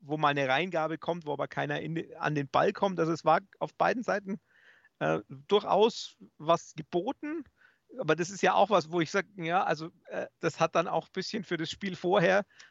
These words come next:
vom Club, das gegen Bochum entschädigt, wo ja <laughs> quasi auf beiden Seiten gar nichts geboten war.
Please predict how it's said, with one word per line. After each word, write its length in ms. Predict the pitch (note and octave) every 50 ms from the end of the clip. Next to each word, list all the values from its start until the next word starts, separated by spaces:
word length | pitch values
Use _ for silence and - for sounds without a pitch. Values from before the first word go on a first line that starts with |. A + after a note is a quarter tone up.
| _ _
vom 180 | - G3 F#3+ F#3
Club, 220 | - G3+ G3 - _
das 180 | - D#3 D#3 -
gegen 180 | - E3 F3+ F3
Bochum 380 | - D#3+ F3+ F#3+ - A#3 F#3
entschädigt, 520 | F3+ D#3+ F3+ - F3 E3+ F3 G#3+ - - -
wo 80 | E3+
ja 60 | E3+ C3
<laughs> 80 | - -
quasi 300 | - - F#3 F#3 D3+ E3+
auf 140 | - - -
beiden 300 | - F3 F#3+ F#3+ G3+ F3
Seiten 320 | - - F#3+ - - D3
gar 180 | - D#3 D3 C#3+
nichts 240 | C3+ D#3+ D3+ - -
geboten 520 | - - - - D#3+ C#3+ - - - A#2+
war. 180 | - - A#2+